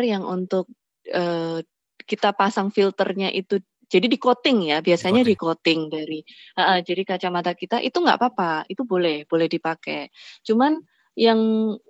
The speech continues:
Speaker 1: mungkin yang sekarang juga yang sering di-, ditawarkan itu ini ya, kacamata ion ya.
Speaker 2: Iya, iya.
Speaker 1: Nah, nah, itu yang di, di, diklaim bahwa bisa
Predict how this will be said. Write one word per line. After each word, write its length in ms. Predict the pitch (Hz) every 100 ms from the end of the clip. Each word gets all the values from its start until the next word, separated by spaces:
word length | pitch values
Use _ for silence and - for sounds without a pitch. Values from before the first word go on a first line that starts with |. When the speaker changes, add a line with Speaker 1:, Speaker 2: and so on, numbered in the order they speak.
| -
Speaker 1:
mungkin 320 | 220 240 294 285
yang 100 | 277
sekarang 640 | 269 240 233 226 254 277
juga 240 | 220 202
yang 240 | - 208 214
sering 240 | 226 220
di-, 400 | 208 202 196 190 -
ditawarkan 1040 | 202 196 202 202 202 202 202 - 214 202
itu 560 | 196 208 269 294 285 277 _ _ _ - -
ini 240 | 226 233
ya, 140 | 190 175
kacamata 580 | 180 190 185 185 190 180
ion 320 | - 214 180 165
ya. 160 | 139 127
Speaker 2:
Iya, 140 | 107 98 -
iya. 180 | 98 95 - _ _ _
Speaker 1:
Nah, 140 | 196 180 - _ _ _ -
nah, 80 | 185
itu 160 | 208
yang 160 | 233 214
di, 160 | 196
di, 320 | 185 190 185 180 _
diklaim 1400 | 196 185 196 196 190 180 _ _ _ _ 220 196 185 269 302
bahwa 320 | 196 190 202
bisa 480 | 190 175 214 208